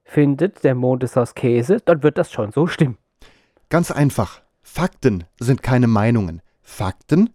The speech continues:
Speaker 2: kann man nachprüfen und Fakten gehen außerdem nicht nach Mehrheiten.
Speaker 1: Dann braucht es also einfach mehr Forschung.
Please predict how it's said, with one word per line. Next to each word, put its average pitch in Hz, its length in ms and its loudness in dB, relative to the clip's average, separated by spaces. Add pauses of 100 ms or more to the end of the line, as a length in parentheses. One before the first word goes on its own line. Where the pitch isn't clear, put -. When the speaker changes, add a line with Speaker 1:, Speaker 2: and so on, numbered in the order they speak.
Speaker 2:
kann 175 160 2
man 196 200 4
nachprüfen 180 720 0 (280)
und - 160 -10
Fakten 151 580 -4 (180)
gehen 110 240 -2
außerdem 143 500 0
nicht 113 280 -4
nach 104 180 -2
Mehrheiten. 104 800 -2 (800)
Speaker 1:
Dann 139 500 2
braucht 143 300 -2
es 135 100 -6
also 117 280 -6
einfach 110 420 -4
mehr 107 180 0
Forschung. 175 680 -2